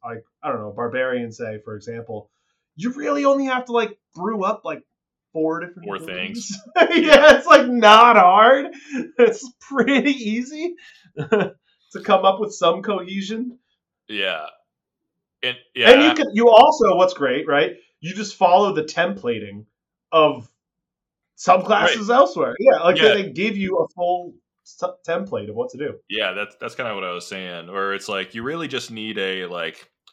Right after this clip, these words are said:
Speaker 2: fla-, the ref-, reflavoring, like, you know, thing that the subclass does at level, like, three or whatever. Then, like, with the barbarian I'm looking at now, there's a level six, a level ten, level fourteen ability. So there's,
Speaker 1: There you
Speaker 2: like,
Speaker 1: go.
Speaker 2: three
Speaker 1: Yeah, four
Speaker 2: things.
Speaker 1: abilities. Yeah. <laughs>
Speaker 2: Yeah,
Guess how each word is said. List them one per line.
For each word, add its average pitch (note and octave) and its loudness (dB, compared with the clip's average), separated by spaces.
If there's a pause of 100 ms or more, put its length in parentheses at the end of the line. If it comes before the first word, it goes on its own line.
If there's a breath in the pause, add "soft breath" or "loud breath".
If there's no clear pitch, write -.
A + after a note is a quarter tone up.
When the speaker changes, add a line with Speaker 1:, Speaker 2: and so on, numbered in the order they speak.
(140)
Speaker 2:
fla-, B2+ -4 (120)
the A2+ -2 (200)
ref-, C#3+ -6 (320)
reflavoring, A#2+ -4
like, G2 -8
you G#2+ -12
know, G2 -6
thing A2 -10
that F#2 -8
the F#2 -16
subclass F#2 -8
does F#2+ -6
at F#2 -12
level, F2 -16
like, F2+ -16
three F#2 -10
or F2+ -16
whatever. F2+ -12 (460)
Then, A2+ -8
like, G2 -10
with G#2 -18
the F#2 -8
barbarian F#2+ -6
I'm D#2+ -18
looking D#2 -20
at D#2+ -16
now, D#2+ -12
there's F#2 -14
a F2+ -14
level F2 -12
six, - -10
a - -14
level G2 -10
ten, G#2 -10
level F#2 -16
fourteen - -20
ability. - -20
So A#2 -12
there's, A#2 -8
Speaker 1:
There - -8
you C#3+ -6
Speaker 2:
like, C3+ -8
Speaker 1:
go. A2 -18
Speaker 2:
three C3+ -8
Speaker 1:
Yeah, - -16
four D#3 -6 (160)
Speaker 2:
things. D#3 2
Speaker 1:
abilities. - -2
Yeah. D3+ -4 (140)
<laughs> - -20
Speaker 2:
Yeah, B3+ 2